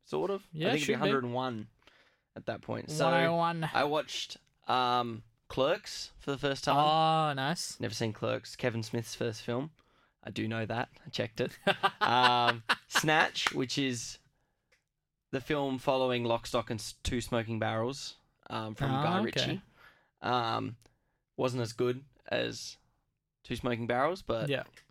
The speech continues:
Speaker 1: still very fun kind of movie. Um, The Art of Love, which is a French film, I found it in an op shop. I was like, "Sure, I'll give it a go." And I really enjoyed it.
Speaker 2: Okay.
Speaker 1: I did really enjoy it. It was, like, a cute kind of,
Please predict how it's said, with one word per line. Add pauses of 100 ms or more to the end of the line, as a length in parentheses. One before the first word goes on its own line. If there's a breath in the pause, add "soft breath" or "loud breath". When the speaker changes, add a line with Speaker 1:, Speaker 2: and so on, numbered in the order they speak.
(760)
Speaker 1:
still (220)
very
fun (360)
kind
of
movie. (380 soft breath)
Um,
The
Art
of
Love,
which
is
a
French
film, (760 soft breath)
I
found
it
in
an
op
shop. (160)
I
was
like,
"Sure,
I'll
give
it
a
go." (440 soft breath)
And
I
really
enjoyed
it. (180)
Speaker 2:
Okay.
Speaker 1:
I
did
really
enjoy
it.
It
was,
like,
a
cute
kind
of,